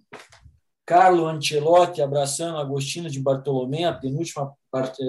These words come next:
penúltima partida do, do campeonato, depois do gol dele. Mas, e a segunda que me vem à mente é sempre aquele golaço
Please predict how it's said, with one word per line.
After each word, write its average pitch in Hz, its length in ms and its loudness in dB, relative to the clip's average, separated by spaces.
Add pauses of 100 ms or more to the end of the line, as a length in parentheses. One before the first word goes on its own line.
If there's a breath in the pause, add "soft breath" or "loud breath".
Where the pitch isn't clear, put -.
(420)
penúltima 160 480 4
partida 143 360 2
do, - 140 -4
do 127 140 -4
campeonato, 135 680 0 (840 soft breath)
depois 139 340 2
do 135 100 2
gol 127 260 4
dele. 160 440 4 (400 soft breath)
Mas, 202 480 4
e 196 100 4
a 214 80 6
segunda 214 880 0
que 170 160 -6
me 175 140 -2
vem 190 280 0
à 190 100 2
mente 202 480 0
é 226 40 -2
sempre 208 440 -4
aquele 202 260 0
golaço 190 840 2